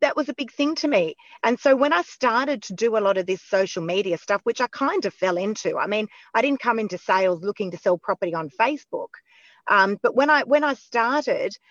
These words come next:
I, I was told by so many people, "Lisa, no, no, you don't do real estate that way. You, you can't do real estate that way." Um,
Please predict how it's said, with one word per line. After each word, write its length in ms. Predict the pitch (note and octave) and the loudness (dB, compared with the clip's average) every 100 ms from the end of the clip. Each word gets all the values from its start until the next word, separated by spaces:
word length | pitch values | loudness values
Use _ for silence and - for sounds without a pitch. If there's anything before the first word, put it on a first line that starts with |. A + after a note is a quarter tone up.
| _ _ - | _ _ 2
I, 320 | B3+ C4+ C#4 - _ _ _ _ _ _ _ _ _ - | 4 4 2 -4 _ _ _ _ _ _ _ _ _ 0
I 80 | |
was 200 | C4 D#4 - | 0 0 -4
told 340 | A#3 C#4 D4 | 0 2 2
by 120 | C4 | 0
so 140 | - C4+ | 0 -2
many 160 | B3 | -2
people, 380 | A#3 A3 A#3+ A#3+ | -4 -8 -8 -6
"Lisa, 500 | G#3 G#3 G#3+ A#3 A3 - _ | 0 -2 0 -2 -4 -6 _
no, 160 | - A3+ | -4 0
no, 160 | G#3+ G3 | 2 0
you 140 | G3+ G#3+ | -2 -2
don't 240 | A#3 B3 | 0 0
do 180 | - A#3 | -2 -2
real 220 | A#3 G#3 | 0 0
estate 380 | F#3 - F3 - | -2 -4 -4 -4
that 180 | D#3+ - | -6 -6
way. 320 | E3+ C3+ - _ _ _ | -6 -6 -8 _ _ _
You, 140 | - G3+ | -8 -6
you 140 | G#3 | -6
can't 360 | - G#3 A#3+ - | -4 0 2 2
do 160 | A#3+ | 0
real 200 | F3 F3+ | 0 -2
estate 340 | E3+ - F3+ - | -4 -6 -6 -4
that 180 | F#3 - | -4 -4
way." 320 | E3+ D3+ - - _ _ _ _ _ _ _ - | -2 -4 -6 -12 _ _ _ _ _ _ _ -8
Um, 360 | G#3+ G#3 G#3+ G3+ | 0 4 4 2